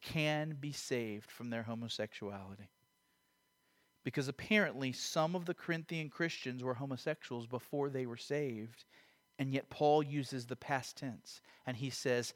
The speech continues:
"Such were some of you." In other words, you used to be, some of you in the church at Corinth, men who practice homosexuality. Such were you,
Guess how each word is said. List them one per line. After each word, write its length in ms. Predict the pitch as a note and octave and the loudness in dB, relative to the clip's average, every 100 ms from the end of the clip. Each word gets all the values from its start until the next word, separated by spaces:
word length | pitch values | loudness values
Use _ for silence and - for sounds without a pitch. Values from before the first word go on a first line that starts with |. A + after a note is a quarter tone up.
| - | -10
"Such 680 | - - - D3+ D3 - - _ _ - | -2 0 4 4 2 0 -4 _ _ -16
were 600 | A#2 A#2+ C3+ C3 G2 F#2+ - _ _ _ _ _ _ _ _ _ _ | -6 2 4 4 0 -8 -16 _ _ _ _ _ _ _ _ _ _
some 340 | - - A#2 G#2+ | -8 -2 0 0
of 160 | G2 | -4
you." 200 | G2 F#2+ F#2 _ _ _ _ _ _ _ _ _ _ _ _ _ _ - | -8 -10 -14 _ _ _ _ _ _ _ _ _ _ _ _ _ _ -2
In 140 | C#3 | 8
other 180 | E3+ A3 | 12 12
words, 400 | D#3+ D3 C#3+ - - - | 12 10 8 2 -8 -2
you 200 | D#3 A3+ | 6 6
used 420 | G3 A#3 C#4+ - | 8 8 8 8
to 100 | C#4+ | 6
be, 360 | G3+ F#3+ G3 - | 8 8 8 4
some 280 | - E3+ A#3+ | 8 10 12
of 120 | D4+ | 10
you 140 | A#3+ | 10
in 80 | G#3 | 8
the 100 | F3+ | 6
church 280 | - F3+ - | 6 6 6
at 80 | D#3+ | 0
Corinth, 400 | F3 E3+ E3+ - - | 4 6 4 0 -8
men 420 | D3 D#3 F3 F#3 F3 | 0 4 8 8 10
who 140 | F3+ | 6
practice 480 | - F3 E3+ F3 - | 10 10 10 6 2
homosexuality. 1000 | E3+ E3+ - D#3+ - E3 D#3 D#3 E3 E3 - | 2 4 6 6 6 10 12 12 12 8 2
Such 300 | - G#3 - | 8 8 8
were 500 | E3+ D#3 F3+ A#3+ D4 | 2 10 12 12 12
you, 420 | C#4 E3+ F3+ F3+ | 12 8 8 10